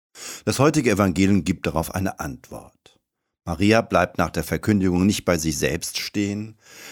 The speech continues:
sondern sie macht sich auf den Weg zu Elisabeth. Sie bringt keine fertigen Lösungen mit, sie hält keine klugen Reden.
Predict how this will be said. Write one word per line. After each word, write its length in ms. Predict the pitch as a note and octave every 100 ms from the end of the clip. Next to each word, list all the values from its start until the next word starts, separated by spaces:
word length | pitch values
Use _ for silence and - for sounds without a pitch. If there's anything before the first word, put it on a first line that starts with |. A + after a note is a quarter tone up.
| -
sondern 380 | G2+ A#2+ B2 G2
sie 120 | G2
macht 280 | F#2+ F2+ -
sich 180 | G2+
auf 120 | E2 -
den 200 | F2+ C#2+
Weg 220 | D2 -
zu 120 | G#2+
Elisabeth. 920 | F#2 D2+ C2 A#1+ - - _ - - _ _ _ _
Sie 160 | F2+ F2
bringt 340 | - A2+ -
keine 300 | G#2 A#2 B2
fertigen 500 | - G#2+ G2+ F2+ F2
Lösungen 500 | D#2 F2+ F#2 F#2+ F#2
mit, 300 | F#2 F2+ - - - - - _
sie 180 | E2+ F2+
hält 240 | G#2 G#2+
keine 260 | G2+ F2+ F#2
klugen 360 | - D#2+ E2
Reden. 480 | D#2 C#2+ A#1 A1+ A#1